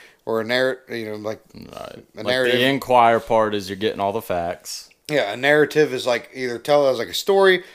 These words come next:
Speaker 1: an account is writing down directly what happened.
Speaker 2: Yeah, so you get all the facts, you turn it into a story, 'cause
Speaker 1: Well,
Speaker 2: by
Speaker 1: back, back
Speaker 2: nature,
Speaker 1: then
Speaker 2: we are stories. Like,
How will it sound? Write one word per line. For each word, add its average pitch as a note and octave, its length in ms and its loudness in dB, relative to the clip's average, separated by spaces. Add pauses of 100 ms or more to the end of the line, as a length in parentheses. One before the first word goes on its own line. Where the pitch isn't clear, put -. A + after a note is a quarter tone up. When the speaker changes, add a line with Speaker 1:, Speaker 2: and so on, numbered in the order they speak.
(160)
Speaker 1:
an A2 80 -10
account D#3 400 0
is A#2+ 160 -6
writing C3 240 2
down A#2+ 220 0
directly A2 340 -4
what F#2+ 140 -10
happened. - 340 -14 (180)
Speaker 2:
Yeah, G#2 220 -4
so G#2+ 120 -6
you G2+ 100 -4
get A2+ 180 0
all A2+ 100 2
the G2 80 -4
facts, A#2 640 -2 (320)
you G2+ 100 -16
turn A#2 240 -6
it G#2 80 -6
into A2+ 300 -8
a A2+ 60 -4
story, F#2+ 500 -6
'cause A2 340 -8 (1040)
Speaker 1:
Well, G#3+ 160 8
Speaker 2:
by G#3 200 8
Speaker 1:
back, G#3 120 6
back G3+ 180 6
Speaker 2:
nature, C#3+ 140 6
Speaker 1:
then G3+ 100 4
Speaker 2:
we C#3 120 4
are A#2 120 4
stories. G2+ 560 -2
Like, F#2 200 -4